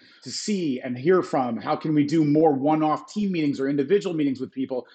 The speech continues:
How are we really intentional about creating moments where people s-,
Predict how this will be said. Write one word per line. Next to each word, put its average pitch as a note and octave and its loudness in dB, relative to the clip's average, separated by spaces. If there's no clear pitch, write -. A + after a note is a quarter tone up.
How F#3+ 2
are G#3 6
we D#3 6
really E3 -2
intentional C#3 -8
about C3 -2
creating D#3 0
moments C3+ -2
where C3+ -2
people C3+ -8
s-, - -16